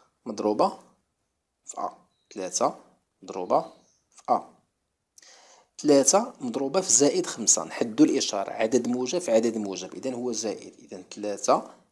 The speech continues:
مضروبة في خمسة. إذا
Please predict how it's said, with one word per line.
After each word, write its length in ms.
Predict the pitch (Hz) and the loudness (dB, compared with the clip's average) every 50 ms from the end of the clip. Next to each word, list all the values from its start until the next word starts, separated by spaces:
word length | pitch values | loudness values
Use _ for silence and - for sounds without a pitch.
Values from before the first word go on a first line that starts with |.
| _ _ _ _ _ _ _ - | _ _ _ _ _ _ _ -18
مضروبة 400 | - 98 101 98 98 120 147 175 - - _ _ _ _ _ _ _ _ | -12 -8 -8 -4 0 0 0 0 -2 -8 _ _ _ _ _ _ _ _
في 120 | - - | -14 -10
خمسة. 300 | 131 120 - - - - - _ _ _ _ _ _ _ _ _ _ _ _ _ _ _ _ _ _ - - - - - - _ _ _ _ _ _ _ _ _ _ _ _ _ _ _ _ _ _ _ _ _ _ _ _ _ _ _ _ _ _ _ _ 107 | -8 -6 -6 -6 -8 -10 -16 _ _ _ _ _ _ _ _ _ _ _ _ _ _ _ _ _ _ -18 -16 -16 -18 -20 -20 _ _ _ _ _ _ _ _ _ _ _ _ _ _ _ _ _ _ _ _ _ _ _ _ _ _ _ _ _ _ _ _ -10
إذا 360 | 101 113 117 110 92 - | -4 -2 -2 -2 -2 -6